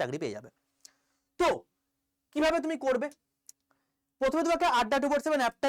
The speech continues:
নিজে প্লে স্টোর থেকে ডাউনলোড করতে হবে, করে নিলে, করে নেওয়ার পর তোমাকে log in করতে হবে, নিজের ফোন নাম্বার দেবে, ওটিপি আসবে, ওটিপিটা পুট করে দেবে, হয়ে গেল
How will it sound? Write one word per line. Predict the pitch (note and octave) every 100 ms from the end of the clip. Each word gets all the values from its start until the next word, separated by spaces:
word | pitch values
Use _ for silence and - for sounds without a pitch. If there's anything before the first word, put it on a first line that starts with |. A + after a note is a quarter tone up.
| A#3+
নিজে | C4+ C4
প্লে | G3
স্টোর | - G3
থেকে | A#3 C#4+
ডাউনলোড | E3+ C3+ A#2
করতে | A2 -
হবে, | A2 G#2+ _ _ -
করে | G3+ G3
নিলে, | G#3 - _ _ _ _
করে | C4+ E4
নেওয়ার | E4+ C#4+ -
পর | D#3 - _ _ _ _ _ _
তোমাকে | B3 C4+ D#4+ C4
log | G3+
in | A#3+ A#3
করতে | A#3 A3+
হবে, | A3+
নিজের | G#3+ A3+
ফোন | G3+ G3+
নাম্বার | G#3+ A3
দেবে, | A#3 C4
ওটিপি | F3 G3 G#3
আসবে, | G3+ A#3
ওটিপিটা | F3 F3+ F#3+
পুট | F3+ G3
করে | G3+
দেবে, | D#4
হয়ে | A3
গেল | D#3